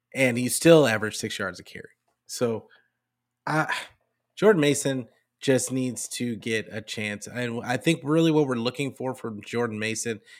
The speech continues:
is, and they said that he's taken strides already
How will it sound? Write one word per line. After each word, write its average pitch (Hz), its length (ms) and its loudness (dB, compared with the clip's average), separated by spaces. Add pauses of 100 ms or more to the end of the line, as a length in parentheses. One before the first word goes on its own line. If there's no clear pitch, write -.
is, 120 380 0
and 127 160 -2
they 131 80 2
said 139 260 0
that 135 100 0
he's 135 200 -4
taken 135 320 -2
strides 131 540 0
already 143 480 0